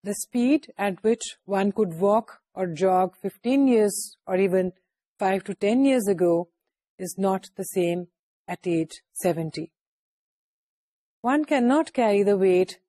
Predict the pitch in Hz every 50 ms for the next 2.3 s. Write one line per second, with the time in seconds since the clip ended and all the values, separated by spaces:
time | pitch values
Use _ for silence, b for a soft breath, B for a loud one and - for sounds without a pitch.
0 | - 202 185 180 - 185 180 180 185 185 - 190 175 - - 214 180 175 170 170
1 | 175 - 180 - _ _ _ _ _ - - 180 170 175 170 - 175 170 175 175
2 | 170 156 160 147 151 -